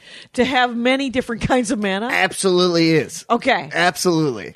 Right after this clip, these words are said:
Speaker 1: And so what is the joy in, because the thing is, is 'cause you're like, "Well, I'm not gonna have the right mana when I play this card," 'cause it needs three,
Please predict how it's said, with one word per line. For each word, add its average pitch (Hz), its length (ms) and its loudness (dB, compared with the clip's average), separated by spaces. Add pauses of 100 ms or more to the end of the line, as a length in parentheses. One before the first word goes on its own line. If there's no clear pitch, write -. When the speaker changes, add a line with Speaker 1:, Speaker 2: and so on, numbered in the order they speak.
(140)
Speaker 1:
And 240 180 2
so 269 160 4
what 254 400 0
is 262 220 -4
the 240 140 -4
joy 196 720 0 (520)
in, 196 480 2 (540)
because 262 440 2
the 247 120 -4
thing 294 180 0
is, 269 160 -4
is 220 140 -4
'cause 208 220 -2
you're 233 140 4
like, 220 220 0
"Well, 240 100 -6
I'm 285 100 -2
not 320 140 -2
gonna 311 140 -4
have 302 100 -2
the 285 80 -2
right 285 240 2
mana 349 300 0
when 269 120 2
I 233 60 2
play 392 300 -2
this 269 180 -2
card," - 420 -8 (280)
'cause 240 160 2
it 233 140 -4
needs 269 340 -6 (220)
three, 320 580 -6